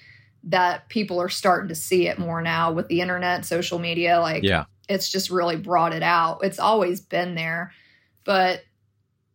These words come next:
Speaker 1: I mean, my abuser is not a masculine man. There's nothing masculine about him ever. He couldn't even change a tire on his car. I had to show him how. Like, there's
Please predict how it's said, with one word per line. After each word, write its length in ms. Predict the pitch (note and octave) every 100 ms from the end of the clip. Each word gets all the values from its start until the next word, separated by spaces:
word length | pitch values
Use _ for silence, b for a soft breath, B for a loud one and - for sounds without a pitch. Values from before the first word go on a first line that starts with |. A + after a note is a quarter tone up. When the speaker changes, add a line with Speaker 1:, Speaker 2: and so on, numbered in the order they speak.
| _
Speaker 1:
I 120 | - G3+
mean, 180 | G3+
my 180 | G3 A3
abuser 520 | A#3 A3+ A#3 A3+ G3 F#3
is 120 | F3
not 440 | F#3+ F#3 F#3+ - -
a 80 | -
masculine 640 | F3+ F3+ F3+ F#3 F3 F3
man. 300 | E3+ E3 E3+
There's 240 | F3+ F#3+ F#3+
nothing 520 | F#3+ F#3+ F#3+ G3 F3+
masculine 720 | E3+ F3+ F3+ - F3+ F3 F3
about 500 | - E3 D#3+ D#3 -
him 280 | F3 E3+ E3
ever. 520 | F3 F3 E3+ - E3+ -
He 140 | G#3+
couldn't 240 | - -
even 220 | G3 F3+ F3
change 340 | - F#3 F3
a 40 |
tire 480 | E3+ - F#3+ F3 D#3+
on 140 | E3+ D#3+
his 120 | E3
car. 360 | - F3+ E3 D#3+
I 60 |
had 100 | E3
to 80 | E3+
show 260 | - E3+ D#3+
him 100 | E3+
how. 400 | D#3+ D#3+ E3+ b b b b -
Like, 400 | F#3 F3 F3+ - _ _ _ _ _ _ _ _ _ _ _ -
there's 500 | G#3 G3+ G3 -